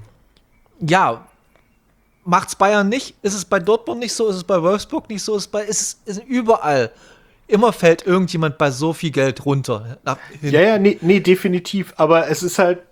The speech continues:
Speaker 2: dann doch, und das sag ich als Wolfsburger, ein Unterschied, äh, ob du einfach hingehst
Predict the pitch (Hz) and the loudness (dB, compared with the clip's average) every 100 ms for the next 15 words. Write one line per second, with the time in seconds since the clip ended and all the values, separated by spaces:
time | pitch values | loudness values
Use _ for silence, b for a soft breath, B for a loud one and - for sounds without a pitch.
0 | _ 147 143 139 127 175 226 - - 131 | _ -2 0 0 4 4 2 -8 -4 0
1 | 131 139 139 131 139 123 123 131 151 - | 2 2 0 0 0 2 2 4 2 -2
2 | 165 175 139 185 160 190 - 208 220 - | 0 0 2 -2 2 2 2 -2 -6 -10
3 | B B B B - 143 139 156 147 - | B B B B 2 4 4 2 0 -2
4 | 151 147 139 156 _ _ _ _ _ _ | -4 -2 -4 -6 _ _ _ _ _ _
5 | _ - _ - 156 - 131 - 160 175 | _ -20 _ -2 -2 0 -2 0 -2 0
6 | 165 196 202 - | 0 0 -2 -6